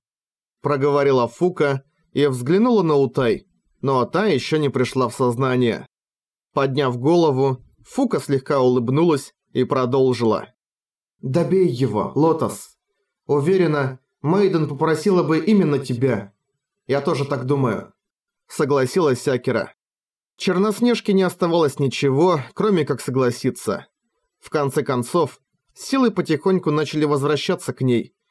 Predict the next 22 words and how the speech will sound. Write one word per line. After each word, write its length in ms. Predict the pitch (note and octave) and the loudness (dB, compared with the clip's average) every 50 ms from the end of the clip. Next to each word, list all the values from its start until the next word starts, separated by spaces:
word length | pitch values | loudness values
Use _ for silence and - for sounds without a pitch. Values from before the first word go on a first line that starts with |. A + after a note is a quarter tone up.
| _ _ _ _ | _ _ _ _
а 180 | - - B2+ B2+ | -6 -4 -2 -2
времени 420 | A#2+ B2+ C#3+ F#3 G#3+ A3 A3+ A3 | 0 0 2 2 2 4 4 4
на 140 | G#3+ F#3+ D#3+ | 2 2 0
праздные 420 | - - C#3 C3+ C3+ A#2+ C3+ C#3+ C3 | -2 -2 -2 -2 0 0 0 0 2
разговоры 760 | C3 B2+ A#2+ A#2 C3+ B2+ B2 B2+ C#3+ D3+ D3 C#3+ C3+ B2+ - - | 0 0 0 -2 0 0 0 2 2 2 2 2 2 0 -2 -4
не 160 | C3+ C#3 C3+ | -2 0 0
оставалось. 800 | B2+ B2 A#2+ - - C3+ B2+ B2+ C3+ B2+ A#2+ F2 - - - - _ _ _ _ _ _ _ _ _ _ _ _ _ | 0 -2 -2 -2 -2 -2 0 2 2 2 0 0 -2 -8 -16 -20 _ _ _ _ _ _ _ _ _ _ _ _ _
Их 280 | - C3 C#3+ D3 C3+ - | 0 0 0 2 0 0
отряд 500 | D#3+ C#3+ - E3+ D3 D#3+ F3+ E3+ F#3 - | -2 0 0 2 2 2 2 2 0 -2
штурмовал 720 | - - - D3+ D3 E3 F#3+ G#3 G#3+ A3+ B3 B3 A#3 A3 | -4 -4 -4 -2 0 0 0 0 0 0 2 2 2 4
Мидтаун 600 | G#3 F#3+ F#3+ - - F3+ E3+ D#3+ D#3 C#3+ C3+ A#2+ | 2 2 0 -2 -2 0 2 2 2 2 0 0
Тауэр 460 | - D3+ D#3 E3 D#3+ D3 C#3+ C#3 C#3+ | -2 0 2 2 4 4 4 2 2
не 140 | C#3+ E3+ F#3 | 2 2 0
для 180 | E3 E3+ F3+ F3 | 2 2 0 0
того, 520 | F3 F3+ E3 D#3+ D3+ F#3 F#3+ B2+ - - _ | 2 0 2 2 2 2 2 0 -2 -6 _
чтобы 400 | - - - - D3 C3+ C#3+ C#3+ | -16 -6 -4 -2 0 0 2 2
уничтожить 640 | - E3 D#3+ D#3 C#3 - - E3+ D3 C3 C3+ B2 - | 2 2 2 0 -2 -4 -2 -2 0 0 0 -2 -4
тело 320 | - - D3 D#3+ E3+ D#3+ | -2 0 0 2 2 2
А 100 | - C3+ | 2 2
С 260 | C3+ C3 B2 - - C3+ | 2 2 2 0 -2 -4
С 80 | - | -4
комплекта. 720 | - - C3+ B2+ A#2+ - C#3 C#3 B2+ - - - A2 A2+ - | -2 -2 -2 -2 0 0 0 0 0 0 -2 -4 -4 -4 -6